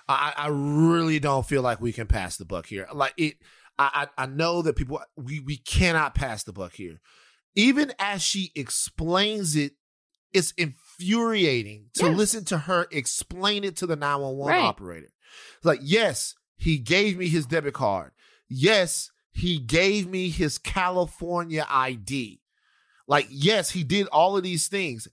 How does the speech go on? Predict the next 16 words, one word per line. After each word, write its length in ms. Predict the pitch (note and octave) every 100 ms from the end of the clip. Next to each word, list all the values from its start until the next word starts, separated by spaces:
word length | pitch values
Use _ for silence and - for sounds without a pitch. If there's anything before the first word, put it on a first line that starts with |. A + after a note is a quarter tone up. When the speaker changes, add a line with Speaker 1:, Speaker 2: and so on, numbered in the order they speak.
| _ -
Speaker 1:
Y-, 280 | F3+ - - _ _ _ _ _ _ _ -
even 340 | C#4 D#4 A#3+ - -
I'm 200 | A3 G3
looking 440 | E3 A#3 - G#3+
at 240 | E3+ D#3+ -
what's 320 | D3+ F3+ G#3
written, 340 | D3+ G#3 G3 D3+
she's 240 | A3 F#3
reading 400 | C#3+ G3+ C4 G3
what's 180 | F3 F#3
on 180 | F#3 G3
the 80 | D#3
back 280 | F3+ F3+
of 80 | F#3+
the 80 | F#3
note. 400 | G3 C#4 A#3 -